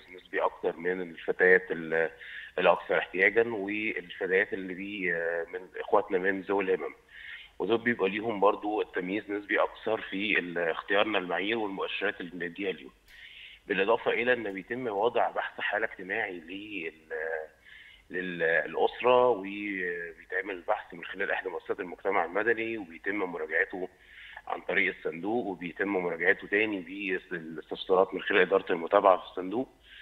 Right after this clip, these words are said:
للتأكد من صحة البيانات والتأكد من استحقاق الفتاة للدعم الموجه من الصندوق. آه، وبناءً عليه بيتم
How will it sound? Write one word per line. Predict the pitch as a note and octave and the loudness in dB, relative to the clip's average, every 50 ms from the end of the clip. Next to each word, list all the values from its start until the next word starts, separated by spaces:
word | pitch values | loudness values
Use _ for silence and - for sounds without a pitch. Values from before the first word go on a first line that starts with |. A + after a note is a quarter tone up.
| - - - - - | -16 -16 -16 -14 -6
للتأكد | - F#2+ F#2+ - A2+ - - - - - F#2 F#2+ | -4 -4 0 4 6 6 6 4 4 -2 -6 -4
من | G2+ G#2 A2 A#2+ B2 | -2 -2 -2 -2 -4
صحة | - - B2 A#2+ A#2 - - - G#2 G#2+ F#2 - - | -4 -2 -4 -2 -2 -4 -6 -4 -4 -4 -4 -6 -10
البيانات | F#2 F2 D#2+ D#2+ E2+ E2+ E2 F2+ G#2+ B2 C3+ C3+ - - | -12 -10 -8 -8 -8 -6 -4 0 0 0 0 0 -4 -8
والتأكد | A2+ A#2 - - - - A#2 - - A#2+ | -10 -10 -4 -2 0 0 0 0 -4 -8
من | G#2+ G#2+ A2 A2 A2+ A2 A2 F2+ | -6 -6 -6 -6 -6 -10 -8 -8
استحقاق | F#2 F2+ E2+ - - - E2 - - - G#2+ G#2+ A#2+ | -8 -8 -8 -10 -10 -10 -10 -10 -8 -8 -6 -4 -4
الفتاة | A2 - - F#2+ - - G#2 G#2+ G#2 G2 G2 G2+ G2+ G#2+ - - F#2 F2 F2 E2 E2 E2+ E2 D#2+ D#2+ D#2 - - - - - - - - - | -6 -4 -6 -6 -2 0 0 0 0 -2 -6 -8 -10 -8 -6 -6 -8 -8 -10 -8 -6 -4 -2 -2 -4 -6 -8 -16 -20 -20 -20 -20 -20 -10 -8
للدعم | - E2+ E2+ A2 G#2+ G#2+ G#2 | -8 2 6 6 6 6 6
الموجه | F#2+ F2+ F#2 G2 G#2 - G#2+ F#2+ | 2 0 0 0 0 0 -4 -6
من | F#2 F#2 F2 | -6 -10 -14
الصندوق. | - _ - D#2+ D2 C#2+ - _ _ _ _ _ _ _ _ _ _ - - - - - - - - | -14 _ -14 -14 -14 -14 -18 _ _ _ _ _ _ _ _ _ _ -20 -20 -20 -20 -20 -20 -8 -4
آه، | F#2+ F2+ F2+ | -2 0 0
وبناءً | F#2+ G2 F2 F#2 G2 G#2+ A#2 G#2+ C3+ C3 | 0 -2 -4 -4 2 4 6 6 6 6
عليه | G#2+ F#2+ G2+ G2+ A#2 C3 | 4 2 0 -6 -10 -10
بيتم | B2+ B2+ G#2 - A2+ A2+ A#2 B2 A#2 | -12 -14 -12 -6 -6 -6 -6 -6 -8